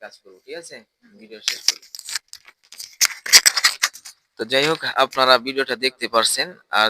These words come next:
Speaker 1: দীর্ঘদিন যাবৎ ধরে এই বোনটা ক্ষতিগ্রস্ত ছিল। যখন বয়স পাঁচ বছর ছিল, এরপর থেকে ক্ষতি করে। এখন বয়স কত আপনার?
Speaker 2: ত্রিশ।
Speaker 1: ত্রিশ বছর ওনার বয়স। তো এই বয়সে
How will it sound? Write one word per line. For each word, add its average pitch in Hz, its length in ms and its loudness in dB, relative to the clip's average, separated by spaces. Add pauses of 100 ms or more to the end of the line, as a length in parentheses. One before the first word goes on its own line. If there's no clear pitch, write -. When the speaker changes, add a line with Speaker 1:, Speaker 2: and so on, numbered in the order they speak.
(100)
Speaker 1:
দীর্ঘদিন 123 400 -6 (100)
যাবৎ 117 280 -2
ধরে 113 180 -4
এই 104 80 -2
বোনটা 107 300 -8
ক্ষতিগ্রস্ত 107 500 -4 (160)
ছিল। 101 140 -2 (1700)
যখন 110 300 -4 (100)
বয়স 113 180 4 (100)
পাঁচ 117 140 6 (100)
বছর 117 300 -2
ছিল, 120 160 -2 (300)
এরপর 113 260 -2 (120)
থেকে 120 260 -6
ক্ষতি 120 300 -8
করে। 95 140 -2 (280)
এখন 131 240 -10
বয়স 131 240 -12
কত 147 120 -20 (140)
আপনার? 113 280 -14 (300)
Speaker 2:
ত্রিশ। 240 280 -8 (920)
Speaker 1:
ত্রিশ 127 180 0 (100)
বছর 120 280 2
ওনার 113 260 2
বয়স। 95 240 2 (1200)
তো - 60 -4 (140)
এই 131 120 4
বয়সে 143 340 6